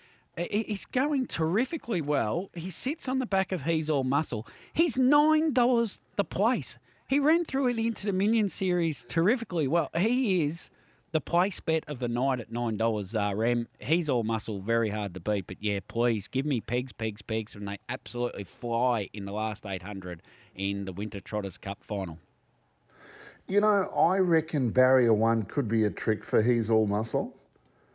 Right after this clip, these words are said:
Speaker 2: Egret beat it out last start. Egret's clearly a, a, a quicker beginner, I think, unless there's something in He's All Muscle they're willing to press the button on here. But if Egret led, bigger field, I mean, He's All Muscle, it's easy to say, might,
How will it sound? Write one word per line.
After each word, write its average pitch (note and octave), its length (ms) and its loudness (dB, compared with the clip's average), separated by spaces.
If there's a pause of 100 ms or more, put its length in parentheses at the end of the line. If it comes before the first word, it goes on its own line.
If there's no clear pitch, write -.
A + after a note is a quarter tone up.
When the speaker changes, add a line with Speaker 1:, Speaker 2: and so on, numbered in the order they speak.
(640)
Speaker 2:
Egret F#3+ 400 6
beat D3 200 6
it C3 100 8
out B2+ 220 6
last A#2+ 340 6
start. F2+ 480 -2
Egret's F3 400 6
clearly D#3 520 4
a, G#2+ 220 8
a, G#2+ 300 6
a G#2+ 60 0
quicker B2 320 -2
beginner, G#2+ 340 2 (100)
I A#2 160 4
think, G#2+ 300 -4
unless B2 300 4
there's A#2+ 240 4
something B2+ 320 2
in A2+ 80 2
He's A#2+ 280 2
All A2+ 120 4
Muscle A2+ 340 2
they're G#2+ 140 4
willing A2+ 300 4
to G#2+ 60 2
press A#2 280 2
the A2 100 -2
button A2 320 2
on A2 180 0
here. A2+ 300 2
But A2+ 120 0
if A#2 180 2
Egret E3+ 400 6
led, G2+ 540 4 (160)
bigger E3+ 260 6
field, G#2+ 600 2 (680)
I A2+ 40 0
mean, C3+ 120 6
He's F3+ 240 6
All D3 120 8
Muscle, C3 440 4
it's A2+ 120 0
easy C3 260 6
to G#2+ 120 4
say, B2 360 8
might, A2 300 2